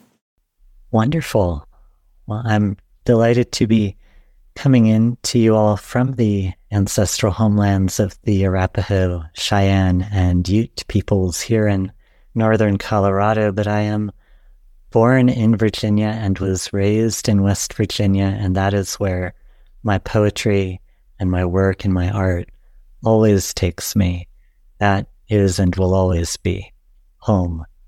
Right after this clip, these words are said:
to me, and I'm thrilled to have my debut poetry collection, In the Hands of the River, published by the wonderful Hub City Press just last year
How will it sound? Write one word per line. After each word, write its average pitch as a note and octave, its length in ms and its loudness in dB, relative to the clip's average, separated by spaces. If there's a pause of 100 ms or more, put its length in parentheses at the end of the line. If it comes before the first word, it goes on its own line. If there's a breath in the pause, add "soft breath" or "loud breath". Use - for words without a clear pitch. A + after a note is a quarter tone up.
(180)
to - 180 0
me, F2+ 320 2
and G2 200 0
I'm F#2 280 0 (220)
thrilled C3 560 2
to - 120 -6
have G2 360 -2
my F#2+ 340 0
debut G#2 600 0 (200)
poetry A#2 500 0
collection, G2+ 800 -2 (520)
In A2 140 2
the G#2+ 80 2
Hands G#2 420 0
of G#2+ 160 -2
the G2 120 -2
River, G2 500 -2 (460)
published - 680 -2
by F#2+ 380 2
the G2 120 -2
wonderful A2+ 500 2
Hub G#2 240 -2
City G#2 340 0
Press - 760 -8 (440)
just - 460 -4
last B2 420 -2
year G2+ 400 0